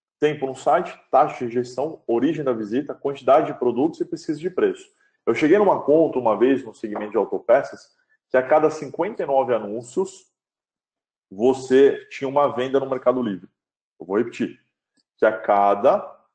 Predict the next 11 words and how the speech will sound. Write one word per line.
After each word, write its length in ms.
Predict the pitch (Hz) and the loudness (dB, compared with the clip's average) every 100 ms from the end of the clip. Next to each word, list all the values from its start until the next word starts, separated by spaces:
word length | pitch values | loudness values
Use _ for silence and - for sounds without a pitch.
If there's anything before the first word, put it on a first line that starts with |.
| _ _ _ _ _ | _ _ _ _ _
cinquenta 520 | _ - 110 139 160 | _ -20 -6 -4 -2
e 40 | 151 | -2
nove 240 | 120 110 | 0 0
anúncios 720 | 127 110 135 - - 190 180 | -2 -4 -8 -6 -2 -2 -2
no 120 | 123 | -6
Mercado 400 | 120 110 110 101 | -4 -2 -2 -2
Livre 240 | 95 98 120 | -4 -8 -6
você 140 | 143 | -8
tinha 140 | 131 139 | -8 -4
uma 160 | 170 | -2
venda. 320 | 170 101 147 | -2 -4 -8